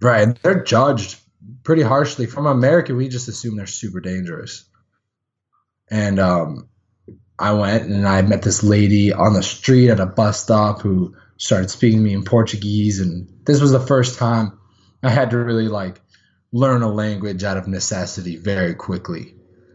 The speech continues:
Um, I had a little base in Portuguese for, like, one semester. It's similar to Spanish, which helps, and I already knew Spanish.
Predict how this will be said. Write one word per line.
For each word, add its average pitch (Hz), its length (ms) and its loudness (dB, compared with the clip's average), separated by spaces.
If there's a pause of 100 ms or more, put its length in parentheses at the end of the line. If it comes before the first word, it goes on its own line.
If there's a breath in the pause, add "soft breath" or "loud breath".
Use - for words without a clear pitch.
(320 soft breath)
Um, 80 480 -2 (420)
I 107 80 0
had 117 140 2
a 107 60 4
little 127 460 6
base 110 400 -4
in 95 120 -14
Portuguese 95 540 -10
for, - 80 -12
like, 90 180 -8
one 98 220 -4
semester. 92 800 -4 (140)
It's 113 140 -4
similar 117 340 4
to 95 80 -2
Spanish, 90 560 -4
which - 200 -12
helps, 85 360 -8
and 90 100 -4
I 87 60 -2
already 87 180 -2
knew 85 140 -2
Spanish. 85 580 -6